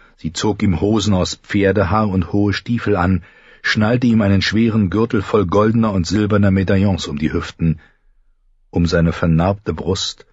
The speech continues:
legte sie eine bemalte Weste, alt und verblasst, die Drogo stets die liebste gewesen war.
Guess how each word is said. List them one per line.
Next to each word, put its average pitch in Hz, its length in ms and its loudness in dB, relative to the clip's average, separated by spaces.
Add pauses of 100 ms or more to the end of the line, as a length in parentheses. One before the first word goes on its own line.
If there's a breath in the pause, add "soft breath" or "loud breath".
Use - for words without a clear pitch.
(360)
legte 110 400 -2
sie 104 160 0
eine 104 160 2
bemalte 92 640 0
Weste, - 480 -4 (240)
alt 82 280 -2
und 82 120 -8
verblasst, 85 680 -6 (580)
die 78 120 -2
Drogo 87 400 0
stets - 440 -6
die 101 140 -4
liebste - 400 -4
gewesen 78 460 -4
war. 76 300 -6